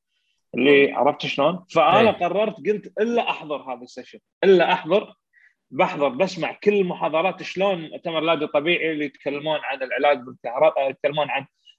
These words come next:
Speaker 1: احدث وسائل العلاج وكذي، يخصصون سيشن كامل حق العلاج بالكهرباء. واحنا ندري ان، ان اخر الابحاث والدراسات كذي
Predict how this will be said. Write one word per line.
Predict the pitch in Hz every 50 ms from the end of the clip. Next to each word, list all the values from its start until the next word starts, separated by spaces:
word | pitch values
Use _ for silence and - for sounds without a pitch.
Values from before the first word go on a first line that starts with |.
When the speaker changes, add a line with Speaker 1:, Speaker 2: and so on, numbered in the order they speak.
| _ _ -
Speaker 1:
احدث | 185 151 156 143 147 143 - 151
وسائل | 143 147 143 180 185 131 139 143
العلاج | 143 127 120 139 165 170 160 143
وكذي، | 147 - _ 165 175 180 196 202 - - _ _ _ _ - - _ _ _ _ _ _
يخصصون | 143 139 - 175 160 - - 160 - - 196 202 196 185 160 139
سيشن | - - - 214 202 - 208 196
كامل | 170 - 196 202 208 196 185
حق | 175 -
العلاج | 180 160 156 147 165 175 170 151
بالكهرباء. | 160 156 - 170 160 160 175 180 175
واحنا | 160 160 170 170 180 175
ندري | 156 151 156
ان، | 147 143 147 147 143 143 - 143
ان | 147 143
اخر | 127 165 - - -
الابحاث | 160 156 143 - - 160 165 160 151 - -
والدراسات | 143 135 127 139 139 143 143 - - 165 156 - _
كذي | - 175 160 175 180